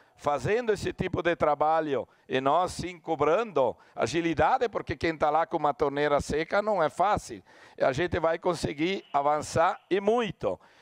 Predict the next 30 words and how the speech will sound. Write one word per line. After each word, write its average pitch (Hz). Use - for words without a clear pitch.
Isso 208
ficou 190
mais 196
difícil, 190
vereadora 165
Marisol, 175
eu 180
acredito 185
também 175
por 190
causa 185
da 185
que-, -
da 143
questão 160
aqui 160
do 170
caso 170
Maia 196
Bosco, 196
porque 143
o-, 139
começou 220
assim 175
lá 135
atrás. 117
O 135
município 160
fazendo 165
investimento 190